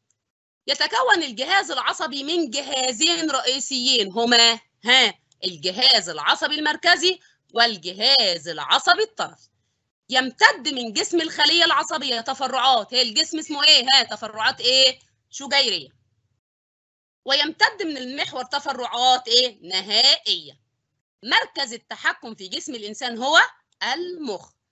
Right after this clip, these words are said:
وتحميه علبة عظمية تسمى إيه؟ تسمى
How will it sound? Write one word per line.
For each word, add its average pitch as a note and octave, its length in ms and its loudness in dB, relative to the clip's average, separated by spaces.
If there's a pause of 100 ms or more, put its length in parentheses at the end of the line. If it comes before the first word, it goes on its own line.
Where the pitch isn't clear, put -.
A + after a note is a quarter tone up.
(380)
وتحميه A3+ 920 -4
علبة B3+ 320 0
عظمية G#3+ 560 -2
تسمى B3 640 -2
إيه؟ A#3 720 2 (120)
تسمى A3 640 0